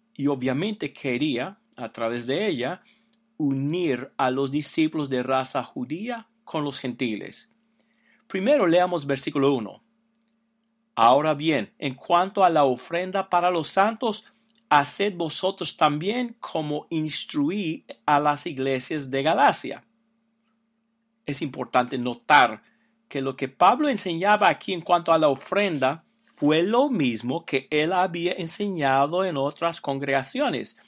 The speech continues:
en particular las de Galacia. Aunque algunos se burlen del concepto de patrones, varias veces en esta primera carta hemos visto donde Pablo hace referencia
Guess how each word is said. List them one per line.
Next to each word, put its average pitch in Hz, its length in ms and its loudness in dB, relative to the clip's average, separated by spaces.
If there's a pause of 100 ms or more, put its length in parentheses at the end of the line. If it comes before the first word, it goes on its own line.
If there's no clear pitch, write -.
(160)
en 151 80 -10
particular 175 1040 0
las 143 320 4
de 165 80 0
Galacia. 196 600 2 (1040)
Aunque 254 380 -2
algunos 240 520 -2
se 247 240 -4
burlen 160 560 0
del 120 200 -4
concepto 151 560 -6
de 139 120 -4
patrones, 196 840 0 (580)
varias 208 760 -2
veces 160 640 -4
en 120 160 -8
esta 123 300 -6
primera 156 440 -2
carta 139 600 0 (180)
hemos 185 360 -4
visto 135 400 -4
donde 135 440 -4
Pablo 170 520 0
hace 190 560 -2
referencia 139 1000 -2